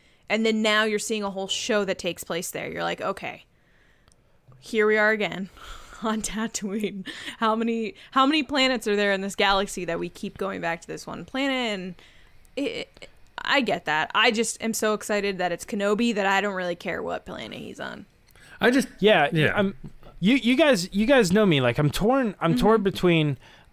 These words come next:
Speaker 3: uh, like, understanding that the story says he's supposed to be on Tatooine the whole time,
Speaker 1: Mm-hmm.
Speaker 3: but then also, like, you hear they're using this technology. I pitched John you the question, you know,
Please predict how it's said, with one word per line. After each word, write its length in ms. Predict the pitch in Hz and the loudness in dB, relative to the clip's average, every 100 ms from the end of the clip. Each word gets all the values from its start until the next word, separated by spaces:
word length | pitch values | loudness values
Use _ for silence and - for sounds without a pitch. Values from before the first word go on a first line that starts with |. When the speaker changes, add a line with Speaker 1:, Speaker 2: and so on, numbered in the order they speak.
| _ | _
Speaker 3:
uh, 100 | 175 - _ _ 175 156 | -6 -6 _ _ -10 -2
like, 400 | 160 151 143 - - - - - - - - - - - - - - 165 _ - _ _ | 4 4 4 -2 -16 -18 -20 -20 -20 -20 -20 -20 -20 -20 -20 -20 -18 -18 _ -20 _ _
understanding 680 | 180 214 226 - 208 190 | 2 4 2 2 2 4
that 160 | 160 143 | 2 0
the 80 | 135 | -4
story 380 | - 180 190 160 | 0 4 4 4
says 280 | - 143 | 2 0
he's 160 | - 135 | 0 -2
supposed 360 | - - 160 - | -4 2 2 4
to 40 | |
be 80 | 147 | 2
on 120 | 143 | 2
Tatooine 500 | 131 143 139 135 135 | 0 -2 0 0 0
the 80 | 127 | 0
whole 160 | 120 117 | 0 -2
time, 400 | - 123 117 113 | 0 -2 0 -4
Speaker 1:
Mm-hmm. 300 | 233 233 208 | -4 -4 -2
Speaker 3:
but 140 | 214 - | -2 2
then 140 | 160 | 4
also, 340 | 165 160 170 147 | 4 4 4 4
like, 240 | 143 131 | 4 2
you 80 | 139 | -2
hear 220 | 139 160 | 2 4
they're 100 | 147 | 4
using 360 | 139 147 143 139 | 2 2 2 0
this 160 | 123 | -2
technology. 640 | - 127 123 160 156 156 139 | -2 -2 2 4 4 4 4
I 60 | |
pitched 440 | 123 143 - - 135 | 4 0 0 -6 0
John 380 | 135 139 139 | 2 4 2
you 180 | 131 135 | 0 -2
the 140 | 127 123 | -2 -2
question, 500 | 143 131 - 143 131 | -2 -2 -4 -6 -4
you 80 | |
know, 180 | 127 127 | -2 -2